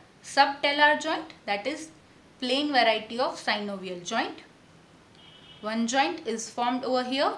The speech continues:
between calcaneum and cuboid, that is calcaneocuboid joint,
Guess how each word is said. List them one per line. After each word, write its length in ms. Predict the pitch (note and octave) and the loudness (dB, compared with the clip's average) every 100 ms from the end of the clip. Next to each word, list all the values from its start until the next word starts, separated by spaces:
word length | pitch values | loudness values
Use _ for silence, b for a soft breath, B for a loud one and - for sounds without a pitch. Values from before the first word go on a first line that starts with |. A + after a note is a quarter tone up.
| - | -8
between 360 | A3 - A#3 G3+ | -14 -10 -10 -6
calcaneum 720 | G3+ G3 F#3+ B3+ C4+ D#4 F#4+ - - | -4 -4 -4 -4 -2 -2 -4 -8 -8
and 280 | G#3+ A#3 B3+ | -4 -4 -6
cuboid, 500 | D4 A#3 G#3+ C#4 F4+ - - - - - - - | -6 -2 0 0 -4 -12 -20 -20 -20 -20 -16 -10
that 180 | G3+ G#3 | -8 -8
is 120 | - | -6
calcaneocuboid 1300 | A3+ G#3 G#3 C#4+ D4+ D#4 D#4+ D#4+ A#3+ G3+ G#3+ G#3 G3+ | -4 -4 -4 -4 -2 -2 -4 -4 -6 -2 0 0 -4
joint, 440 | - G#3 A#3+ - | -8 -6 -6 -8